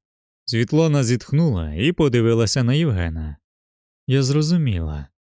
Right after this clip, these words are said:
сказала неголосно, наче боялася когось злякати. «Це була вона, наша донечка. Тоді вона врятувала нас. І тепер вона народиться, реальною».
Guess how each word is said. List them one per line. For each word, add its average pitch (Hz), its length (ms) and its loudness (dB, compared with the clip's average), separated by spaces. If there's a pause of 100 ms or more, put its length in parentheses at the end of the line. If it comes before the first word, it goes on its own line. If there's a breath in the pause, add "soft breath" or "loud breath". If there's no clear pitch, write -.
(260)
сказала 131 540 2
неголосно, 110 800 0
наче 151 340 0
боялася 127 640 2
когось 120 260 2
злякати. 92 720 -2 (640)
«Це 151 160 2
була 151 300 4
вона, 139 600 0
наша 143 380 0
донечка. 95 760 -2 (540)
Тоді 165 260 4
вона 151 280 2
врятувала 147 600 2
нас. 78 400 -8 (440)
І 156 140 2
тепер 156 600 2
вона 139 240 0
народиться, 113 880 0 (340)
реальною». 98 840 0